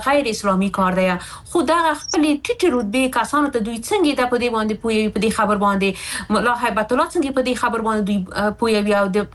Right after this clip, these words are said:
ملا هیبت الله ته چې هغه نږدې ملګري دي، هغوی په دې فکر او ذهنیت باندې دي چې د مکتوبونو دروازې باید را خلاصې نه شي. نو دلته خبره چې ما د داعش وکړه، خبره په دې کې ده چې، آه، داعش نن ورځ طالبانو ته د کافرو خطاب ورته کوي.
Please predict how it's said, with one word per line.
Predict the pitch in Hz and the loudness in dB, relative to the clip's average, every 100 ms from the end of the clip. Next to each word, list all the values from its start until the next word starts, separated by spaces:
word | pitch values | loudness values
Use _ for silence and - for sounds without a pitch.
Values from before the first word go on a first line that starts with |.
| 190 | -2
ملا | 202 196 196 | 2 2 2
هیبت | 190 196 | 0 0
الله | 240 269 | 2 0
ته | 269 | 0
چې | 214 | -2
هغه | 202 190 208 | 0 2 2
نږدې | 226 - 311 254 | 0 0 0 2
ملګري | 214 240 220 202 | 0 0 0 0
دي، | 196 185 - - | 0 -2 -6 -4
هغوی | 220 254 269 | 0 0 0
په | 254 | 0
دې | 277 285 | 0 0
فکر | 359 311 | -2 0
او | 254 | 0
ذهنیت | 226 240 247 277 | 0 0 0 0
باندې | 240 247 | 0 0
دي | 294 311 | 0 0
چې | 285 - - | -2 -10 -4
د | 226 | 0
مکتوبونو | 202 196 214 226 | 0 -2 -2 0
دروازې | 202 202 208 247 | 2 0 2 0
باید | 208 | 0
را | 214 | 0
خلاصې | 214 262 269 269 294 | 0 -2 -2 0 0
نه | |
شي. | 381 220 180 - - - - | 0 -2 -4 -6 -10 -10 0
نو | 254 339 285 233 | 2 4 2 2
دلته | 320 320 | 0 0
خبره | - 254 302 | -2 0 0
چې | 302 | 0
ما | 247 269 | 0 0
د | 233 | 2
داعش | 220 320 - | 0 0 -2
وکړه، | 311 277 254 | -2 0 0
خبره | 214 220 226 | -2 -2 -2
په | 220 | 0
دې | 262 302 | 0 0
کې | 269 | 2
ده | 220 220 | 0 0
چې، | 226 214 - - 180 | 0 0 -6 -12 -4
آه، | 202 202 202 | 0 2 2
داعش | 190 233 330 415 - | 2 0 2 0 0
نن | 269 320 302 | 2 2 2
ورځ | 285 254 220 214 208 226 | 2 0 0 0 0 0
طالبانو | 202 202 277 294 262 | 0 2 0 0 0
ته | 233 | -2
د | 202 214 208 196 233 | 2 2 2 0 -2
کافرو | 233 392 381 | 0 0 0
خطاب | 214 196 220 190 | 0 0 0 0
ورته | 185 196 | 0 0
کوي. | 185 190 180 | 2 0 2